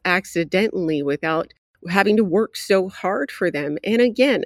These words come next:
not saying life isn't still hard, but when we work with angels or any kind of benevolent beings, uh, things can take a radical change, right? And I know a lot of you,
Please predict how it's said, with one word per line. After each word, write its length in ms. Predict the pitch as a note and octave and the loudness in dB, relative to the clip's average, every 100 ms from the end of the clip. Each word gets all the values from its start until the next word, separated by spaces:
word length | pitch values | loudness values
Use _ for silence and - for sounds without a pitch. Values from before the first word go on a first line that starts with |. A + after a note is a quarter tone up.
| - | -4
not 360 | E3+ F3+ A3 A#3 | 0 0 0 -4
saying 460 | - B3 A3+ F3 | -4 0 0 0
life 240 | E3 F3 F#3 | 0 0 0
isn't 320 | G3 F#3 D#3 | -4 -4 -6
still 340 | - - E3+ D3 - | -6 -4 -4 -4 -8
hard, 480 | A3 A#3+ G#3 - - _ _ _ | -2 0 2 -2 -4 _ _ _
but 160 | F#3+ - | 0 2
when 180 | F#3 E3+ | 2 0
we 100 | E3 | 0
work 280 | F#3 F#3+ | 0 0
with 120 | F3+ E3 - | -2 -2 -2
angels 680 | A3+ D#4+ F#3+ - F2+ - - _ _ _ - | 2 2 0 -4 -4 -6 -14 _ _ _ -2
or 160 | G3 - | -2 0
any 300 | D4+ E4+ E4+ | 2 6 4
kind 380 | - - G3+ F3+ | 2 -2 0 0
of 220 | E3 D3+ - _ - | 0 -4 -12 _ -8
benevolent 960 | D3 F#3+ F#3+ F#3 G3 F#3+ E3 D#3 D#3 | 2 2 4 2 0 0 0 -2 -4
beings, 800 | - D#3 D#3+ D3+ D3+ D#3 E3+ - _ _ _ - | -4 -2 -2 -2 -4 -8 -14 -20 _ _ _ -12
uh, 140 | D#3 D3+ | -10 -8
things 520 | - A#3+ A#3+ B3 - _ _ _ _ _ | 0 2 2 0 -4 _ _ _ _ _
can 340 | - F3 D#3 - | -4 -2 -4 -8
take 260 | - G#3+ F3+ | -6 -6 0
a 80 | E3 | -2
radical 720 | D3+ E3 G#3 E4 D#4 D4+ A#3+ | -2 -4 2 4 4 2 -2
change, 520 | - D#3 D3 - - | -2 -6 -6 -8 -4
right? 260 | - F#3+ - _ _ _ | -2 -2 -4 _ _ _
And 240 | D#3 D#3 D#3 | -6 -4 -2
I 80 | D#3 | -2
know 420 | E3 E3+ E3+ E3+ | -2 0 0 -2
a 60 | |
lot 220 | E3+ E3 E3 | -4 -2 -4
of 100 | F3 | -2
you, 240 | D#3+ D#3+ | -4 -6